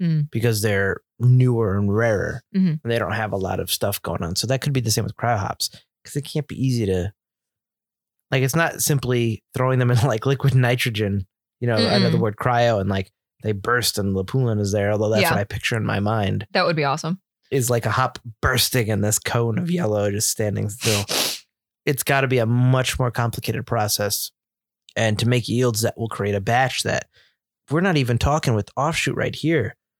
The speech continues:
Speaker 2: We're
Speaker 1: Mm-hmm.
Speaker 2: not talking Tribus delivering to,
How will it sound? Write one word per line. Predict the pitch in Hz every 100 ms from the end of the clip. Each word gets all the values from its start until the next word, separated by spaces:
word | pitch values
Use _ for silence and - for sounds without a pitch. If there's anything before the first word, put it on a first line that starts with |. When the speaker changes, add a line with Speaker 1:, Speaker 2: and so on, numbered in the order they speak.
| -
Speaker 2:
We're | 196
Speaker 1:
Mm-hmm. | 202
Speaker 2:
not | 247
talking | 175 131 104
Tribus | - 131 151 110 -
delivering | 120 120 117 120 110 107
to, | - 113 110 104